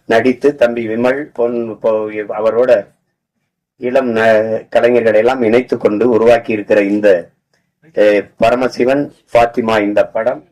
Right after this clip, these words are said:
மிகப்பெரிய வெற்றியடைய என்னுடைய வாழ்த்துக்கள்.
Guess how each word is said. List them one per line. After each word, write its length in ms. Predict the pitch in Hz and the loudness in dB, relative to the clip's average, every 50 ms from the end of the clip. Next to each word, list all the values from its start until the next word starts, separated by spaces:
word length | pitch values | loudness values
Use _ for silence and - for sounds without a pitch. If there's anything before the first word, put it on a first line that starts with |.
| _ _ _ _ _ _ _ _ _ _ _ | _ _ _ _ _ _ _ _ _ _ _
மிகப்பெரிய 580 | - 110 117 123 139 135 - 156 156 160 170 151 | -16 -12 -10 -10 -10 -6 -4 -4 -4 -2 -4 -6
வெற்றியடைய 640 | 127 123 - - 143 131 127 123 120 117 113 107 104 | -6 -8 -12 -12 -10 -6 -4 -4 -4 -4 -6 -8 -8
என்னுடைய 420 | 101 104 101 98 95 92 95 95 | -10 -12 -10 -10 -8 -8 -6 -6
வாழ்த்துக்கள். 680 | 92 95 101 110 113 113 - 113 - - 139 147 147 _ | -2 -2 -2 -2 -2 -4 -10 -6 0 0 0 0 -2 _